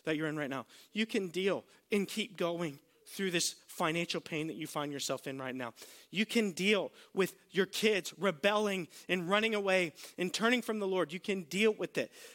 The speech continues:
not because you have this great Antichrist who will serve you and make all things better, because you have the great hope of the King who rescues.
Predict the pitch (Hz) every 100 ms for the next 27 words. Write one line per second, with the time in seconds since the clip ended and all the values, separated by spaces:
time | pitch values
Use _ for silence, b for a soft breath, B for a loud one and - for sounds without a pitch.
0 | B 147 160 226 214 - 202 185 208 196
1 | 160 B B 160 165 165 - 175 170 175
2 | 165 170 - 160 139 147 127 - 175 165
3 | 160 143 139 - 151 - 147 - 147 127
4 | B B B - 143 170 175 160 151 143
5 | 143 160 156 127 - 151 120 123 120 110
6 | - - -